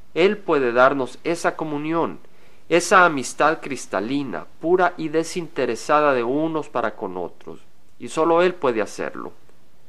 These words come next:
Por eso, así como Juan, todo discípulo genuino de Jesucristo predica al Hijo de Dios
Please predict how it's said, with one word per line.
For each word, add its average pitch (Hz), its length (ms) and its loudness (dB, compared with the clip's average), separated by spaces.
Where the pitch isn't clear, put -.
Por 107 160 -2
eso, 156 240 4
así 135 220 -2
como 123 240 -2
Juan, 135 340 2
todo 151 320 4
discípulo 139 580 -4
genuino 151 760 -2
de 135 80 0
Jesucristo 151 840 -6
predica 147 560 0
al 110 400 -2
Hijo 175 300 -2
de 117 140 -2
Dios 160 440 -4